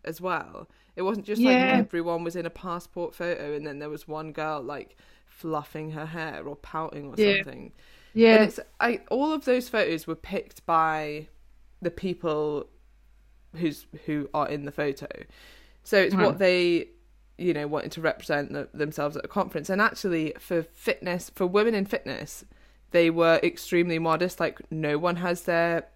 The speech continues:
Speaker 1: abs out, no one's flashing their tits, no one's got their bum out. Like, it's very much, like, a professional type photo.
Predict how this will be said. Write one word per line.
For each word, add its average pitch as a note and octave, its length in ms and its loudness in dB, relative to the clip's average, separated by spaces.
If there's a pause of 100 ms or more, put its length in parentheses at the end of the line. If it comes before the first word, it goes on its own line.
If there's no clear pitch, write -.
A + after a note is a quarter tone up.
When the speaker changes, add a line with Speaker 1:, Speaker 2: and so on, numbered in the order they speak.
Speaker 1:
abs D3+ 320 -2
out, D3+ 220 0
no C#3+ 140 -2
one's D#3 220 -4
flashing E3 360 -4
their E3 140 -2
tits, - 420 -6
no D3+ 120 -6
one's D#3 180 -6
got - 140 -4
their F#3 120 2
bum D#3 300 0
out. D3 240 -2
Like, D3 180 -2
it's - 200 -2
very D#3 360 2
much, - 500 -8 (480)
like, C#3+ 200 -6
a D#3+ 40 -2
professional D3 680 -8
type - 260 -8
photo. D3+ 420 -4